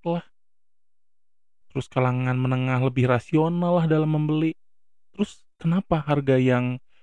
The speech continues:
nampak seperti overpriced itu kok banyak yang beli?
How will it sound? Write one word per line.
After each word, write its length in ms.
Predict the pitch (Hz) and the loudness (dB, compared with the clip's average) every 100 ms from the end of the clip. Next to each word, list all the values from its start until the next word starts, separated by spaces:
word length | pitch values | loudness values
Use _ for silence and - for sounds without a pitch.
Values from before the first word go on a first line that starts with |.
| - | -14
nampak 560 | - 120 117 120 - - - | -4 -2 -2 -4 -6 -6 -8
seperti 480 | - - 117 - 98 | -10 -8 -8 -4 -4
overpriced 880 | - 135 - 113 104 120 - - - - - | 0 -2 -2 -2 0 -2 -6 -18 -20 -20 -6
itu 240 | 156 190 | -2 0
kok 240 | - 220 - - - - - | 0 -2 -4 -14 -20 -10 -2
banyak 320 | 127 120 120 | 0 0 0
yang 80 | 123 | 0
beli? 240 | 131 - | 0 -2